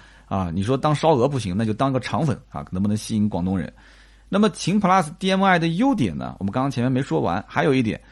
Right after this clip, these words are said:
它跟就是丰田、本田的这种混动系统啊相比，它的加速度也是会更加的理想，所以动力各方面啊做得会更好一点。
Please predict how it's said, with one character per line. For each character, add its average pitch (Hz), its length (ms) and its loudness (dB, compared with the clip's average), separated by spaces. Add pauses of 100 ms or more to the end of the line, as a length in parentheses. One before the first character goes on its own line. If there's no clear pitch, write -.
(180)
它 - 140 0
跟 185 280 2 (260)
就 143 140 0
是 123 100 2
丰 185 180 0
田、 175 140 0
本 95 160 0
田 92 180 0
的 139 120 2
这 123 120 0
种 85 240 -4
混 85 240 -6
动 120 140 2
系 107 140 -2
统 78 200 -6
啊 - 80 -14
相 123 240 -2
比， 87 180 -10 (360)
它 175 160 2
的 156 100 2
加 175 260 2
速 190 200 -2
度 196 280 -2 (440)
也 113 320 4
是 135 200 -2
会 117 220 2
更 117 180 2
加 110 140 2
的 101 80 0
理 95 180 -2
想， 98 280 -6
所 - 120 -6
以 - 80 -6
动 233 220 2
力 123 140 2
各 110 160 0
方 107 120 2
面 101 160 2
啊 64 140 -6
做 - 140 -4
得 95 80 -2
会 98 80 -4
更 104 160 -4
好 85 160 -10
一 78 100 -6
点。 76 120 -8